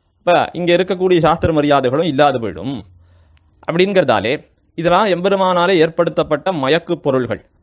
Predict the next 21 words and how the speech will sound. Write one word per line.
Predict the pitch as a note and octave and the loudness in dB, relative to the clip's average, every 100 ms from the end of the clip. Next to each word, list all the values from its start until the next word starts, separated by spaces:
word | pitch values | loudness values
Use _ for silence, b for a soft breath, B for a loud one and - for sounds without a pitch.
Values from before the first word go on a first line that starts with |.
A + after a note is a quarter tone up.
| - | -10
அப்ப | A#2+ | -4
எதெல்லாம் | B2 D3 F#3+ F#3+ | 0 2 2 0
மயக்கு? | E3 D3+ D3+ C3+ C#3 b b - | 0 -2 -2 -4 -4 b b -8
திசையும் | B2+ B2+ D3+ E3+ | -4 0 0 0
மயக்கு, | D#3 G#2 G#2 - A2+ A#2 - _ _ | -2 -4 -6 -8 -8 -8 -10 _ _
திசையொரு | A#2+ D3 E3+ D#3 B2 | -6 -4 -2 -2 -2
தெய்வமும் | B2+ D#3 F3 F#3+ | -2 -2 -2 -2
மயக்கு, | C3 A2+ - C3 G#2+ _ _ | -4 -4 -6 -6 -6 _ _
தெய்வ | B2 D#3+ G#3+ | -2 0 0
திசையும் | G3+ F#3 F3+ E3 | -2 -2 0 0
கருமங்கள் | D#3+ D#3+ F3+ F3+ D#3 C#3 | 2 2 2 0 2 2
எல்லாம் | A#2+ A#2 F#3 | 2 -2 -2
மயக்கு. | C#3 A2+ - G2 G#2+ G#2 - _ _ _ - | -2 -4 -4 -8 -6 -6 -8 _ _ _ -10
திசையும் | B2+ G3 G3+ F#3+ | -4 -2 -2 -2
மயக்கு, | D3 B2 B2 A2+ | -2 -2 -2 -2
திசைனா | C3 F3+ F3 | -2 -2 -2
என்னன்னு | F3 D#3+ E3+ | -2 0 0
பார்த்தோம்? | D#3 D3 C3 C3+ C3 C3 _ _ - | 0 0 0 -2 -2 -6 _ _ -6
நாலு | B2 C#3+ | -2 0
திசையிலும் | D#3 C#3+ D#3+ E3 F#3+ | 0 0 0 0 0
பறந்திருக்கிற | C3+ C#3+ D3 C3+ C#3 | 0 2 0 -2 0